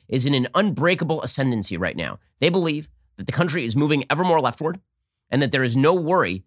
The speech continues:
that there will be backlash from the right. And so they are just going to do what the Democratic Party wants them to do. And in return, presumably the Democratic Party will leave them alone a little bit or grant them additional regulatory power or give them tax breaks or ensure in some other regulatory fashion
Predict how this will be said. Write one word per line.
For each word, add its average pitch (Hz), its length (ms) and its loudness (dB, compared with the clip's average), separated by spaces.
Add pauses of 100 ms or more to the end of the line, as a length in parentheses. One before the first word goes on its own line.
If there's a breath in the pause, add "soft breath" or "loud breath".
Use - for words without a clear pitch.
that 117 120 -4
there 147 80 2
will 147 80 0
be 143 100 -2
backlash 135 580 -2
from 123 160 -4
the 170 80 2
right. 127 240 0 (280)
And 123 120 -4
so 151 100 2
they 139 140 2
are 139 80 0
just 180 280 -2
going 185 160 0
to 143 80 -4
do 135 100 -2
what 135 100 0
the 135 60 -4
Democratic 135 500 0
Party 127 240 -2
wants 127 280 -2
them 131 140 -2
to 120 100 -8
do. 151 340 0 (380)
And 123 160 0
in 180 300 0 (300)
return, 226 460 0
presumably 156 460 -2
the 135 80 -2
Democratic 139 400 0
Party 139 180 0
will 107 140 -2
leave 123 160 0
them 131 100 2
alone 214 240 2
a - 20 -2
little 202 160 -2
bit 190 200 -2
or 170 160 2
grant 143 260 0
them 123 100 -2
additional 117 380 -4
regulatory 101 560 -2
power 165 360 2 (220 soft breath)
or 135 160 0
give 123 160 -2
them 98 120 -4
tax 170 280 0
breaks 151 320 -2 (200 soft breath)
or 143 120 2
ensure 135 640 0 (100)
in 120 120 0
some 143 260 0
other 190 160 4
regulatory 117 520 -2
fashion 120 420 -2